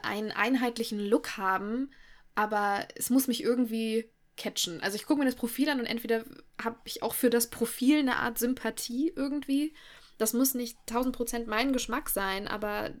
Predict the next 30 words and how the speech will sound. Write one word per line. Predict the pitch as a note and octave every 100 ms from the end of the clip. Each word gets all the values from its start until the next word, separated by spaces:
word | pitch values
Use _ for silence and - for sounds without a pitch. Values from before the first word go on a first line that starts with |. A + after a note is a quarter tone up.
| -
dass | G#3
ich | A3+
irgendwie | A#3 A3+ G#3+ G#3+
vielleicht | G#3+ G3 -
einen |
Faden | G#3 A#3 C4 C4+
erkenne | B3 A#3+ B3 B3 A3+
oder | G#3
ich | G3+ -
sehe | G#3+ G#3+ A3
auch, | G3 G3+ - _ _ _ -
da | -
gibt | G3 A#3
sich | B3+ A#3
jemand | G#3 G3
Mühe, | A3+ A#3+ D4 D4 D4 D4+
ne? | - B3
Also | - G#3+
da, | G#3+ G#3+ -
da | G#3+
steckt | - - A#3 -
so |
ein | G#3+ G#3
bisschen | A#3+ A#3 A3
was | G3+ -
hinter. | C4 C#4 D4 D4 D4+ - - - - - -
Ähm, | A3 G#3+ A3 A3 A3+ - - - - - - -
ob | A#3+
das | A#3+ A#3
jetzt | A3+ A3